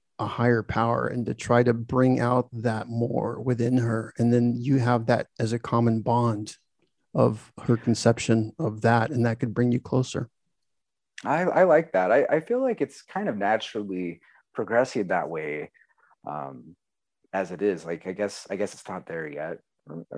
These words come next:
Speaker 2: maybe,
Speaker 1: Well, I'm,
Speaker 2: I don't
Speaker 1: I'm,
Speaker 2: know.
Speaker 1: I'm not saying that it, you're, you're
Speaker 2: Yeah.
Speaker 1: not there. I'm not making any judgment, but I'm just saying
Speaker 2: <laughs>
Speaker 1: that, that, uh, that, that is, like, 'cause,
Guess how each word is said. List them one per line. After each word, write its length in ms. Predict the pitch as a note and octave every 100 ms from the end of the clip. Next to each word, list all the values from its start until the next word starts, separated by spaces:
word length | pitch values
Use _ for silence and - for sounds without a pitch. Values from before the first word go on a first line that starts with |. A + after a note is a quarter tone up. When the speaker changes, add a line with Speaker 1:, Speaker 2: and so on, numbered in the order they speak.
| E3+
Speaker 2:
maybe, 80 | G3+
Speaker 1:
Well, 80 | -
I'm, 200 | C#3 C#3+
Speaker 2:
I 40 |
don't 80 | -
Speaker 1:
I'm, 40 | D#3+
Speaker 2:
know. 60 | D3
Speaker 1:
I'm 60 | E3+
not 200 | F3+ -
saying 240 | E3 E3
that 120 | C#3+
it, 140 | C#3+ -
you're, 160 | D3+ D#3+ -
you're 100 | C#3+
Speaker 2:
Yeah. 40 | D#3
Speaker 1:
not 160 | D#3
there. 160 | D#3 D3
I'm 100 | C#3+
not 120 | D3
making 220 | D3 D3+ D3+
any 100 | C#3
judgment, 420 | C#3+ B2+ C#3+ C3+
but 140 | C3+
I'm 120 | C3+
just 180 | C#3+ A#2+
saying 320 | F3 D#3 C#3 - _
Speaker 2:
<laughs> 100 | - - - - - - - -
Speaker 1:
that, 400 | C#3 D#3 C3 A#2+
that, 260 | C#3 C#3 C3+
uh, 320 | C#3+ B2 A#2+ A2+ _ _ _ _ _ _ _ _ _
that, 380 | D#3 C#3 B2+ A2
that 320 | B2 D3 C3 -
is, 340 | C3+ B2 G#2+ B2+
like, 420 | A2+ A2 - - _ _ _ _
'cause, 140 | E3+